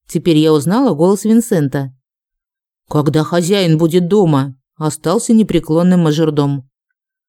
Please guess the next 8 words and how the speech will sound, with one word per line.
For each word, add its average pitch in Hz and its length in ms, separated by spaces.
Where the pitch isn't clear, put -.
«Вот 175 300
молодец, 226 580
я 190 180
прям 190 240
восхитилась. 190 800
Ну 180 180
какой 202 420
умничка. 165 640